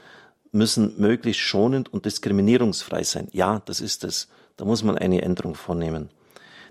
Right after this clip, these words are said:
Die Regierung schieße mit ihrem Radikalvorschlag, ein Zitat,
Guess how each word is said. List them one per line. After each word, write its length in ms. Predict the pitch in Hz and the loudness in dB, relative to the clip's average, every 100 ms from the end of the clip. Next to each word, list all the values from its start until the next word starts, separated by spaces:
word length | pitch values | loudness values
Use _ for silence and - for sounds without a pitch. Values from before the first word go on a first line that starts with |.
| - | 0
Die 60 | |
Regierung 460 | 110 104 127 143 135 | 2 4 4 2 2
schieße 320 | - 127 127 | -2 -2 -2
mit 140 | 117 117 | -2 0
ihrem 180 | 95 | 0
Radikalvorschlag, 1120 | 90 95 95 - 92 95 117 117 113 113 110 - | 2 0 -2 -8 -2 -2 -2 -4 -4 -2 -4 -4
ein 120 | 78 | -10
Zitat, 520 | - - 90 98 - | -10 -10 -8 -8 -10